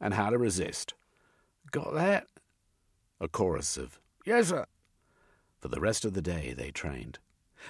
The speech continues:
They learned how to use their rifles. They learned how to clean them, how to take them apart and reassemble them. Then, how to crawl, run, duck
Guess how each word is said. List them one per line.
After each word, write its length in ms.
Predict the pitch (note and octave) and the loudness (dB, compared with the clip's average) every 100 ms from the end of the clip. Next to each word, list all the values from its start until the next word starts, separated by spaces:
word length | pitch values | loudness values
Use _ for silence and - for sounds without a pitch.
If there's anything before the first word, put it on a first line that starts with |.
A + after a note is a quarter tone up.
| - | 2
They 100 | A2 | 4
learned 280 | B2+ C#3 A2+ | 6 6 4
how 160 | F#2+ | 0
to 120 | D#2+ E2+ | 0 0
use 320 | F2+ A#2 D2+ | 2 0 0
their 160 | C#2 | -2
rifles. 540 | B1 A#1 A1+ - - - _ | -2 -4 -6 -12 -14 -18 _
They 160 | - A1 | -6 -4
learned 240 | A1 A1 | -4 -4
how 140 | - - | -6 -8
to 80 | |
clean 360 | - - G#2 D#2 | -8 -4 -2 -2
them, 200 | G#1 - _ _ - - | -6 -14 _ _ -20 -8
how 120 | - | -4
to 120 | D#2+ D#2+ | -4 -2
take 240 | - F2+ | 0 0
them 160 | F2 D#2 | -2 -4
apart 420 | - G#2+ E2+ F2 | -2 0 0 0
and 160 | D2+ | -2
reassemble 640 | E2 E2 D2 - A#2 F2 B1 | -2 -2 0 0 -2 -4 -6
them. 260 | B1 - - _ _ - | -8 -12 -18 _ _ -6
Then, 500 | E2+ A2+ F2 F2 F2+ - - - | 0 2 0 -4 -8 -16 -20 -4
how 160 | G#2+ | 0
to 160 | F#2+ F2+ | 2 0
crawl, 560 | - - A#2 - - - | -2 2 4 2 -6 -4
run, 500 | F#2+ G#2+ D2 A1+ C#2+ | 2 2 2 -4 -2
duck 260 | D#2 F2+ - | 2 2 0